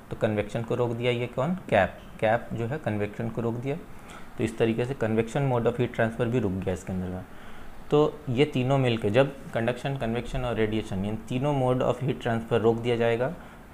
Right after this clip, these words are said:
तो कोई भी heat का exchange नहीं होगा। जब heat का exchange नहीं होगा, तो अंदर की चीज़ें गर्म ही रहेगी। तो ये था कंप्लीट थर्मल फ्लास्क का construction and working principle।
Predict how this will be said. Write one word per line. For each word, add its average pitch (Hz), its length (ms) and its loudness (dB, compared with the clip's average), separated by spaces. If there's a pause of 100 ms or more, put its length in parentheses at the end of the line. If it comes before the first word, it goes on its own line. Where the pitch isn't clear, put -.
(140)
तो 165 280 2 (120)
कोई 127 160 4
भी 127 120 0
heat 113 240 -2
का 120 100 -2
exchange 117 440 -2
नहीं 104 220 0
होगा। 87 360 -4 (320)
जब 104 140 2
heat 120 180 0
का 120 100 2
exchange 117 280 0
नहीं 127 140 -2
होगा, 127 200 -2
तो 135 120 -2
अंदर 107 220 0
की 113 80 -4
चीज़ें 160 320 -6 (380)
गर्म 101 300 0
ही 120 160 -2
रहेगी। 90 380 -4 (3250)
तो 123 60 2
ये 123 300 4 (140)
था 127 80 6
कंप्लीट 123 540 -2
थर्मल 117 240 0
फ्लास्क 117 480 0
का 120 160 4
construction 113 600 -2 (100)
and 104 280 -2
working 131 480 -4
principle। 95 400 -4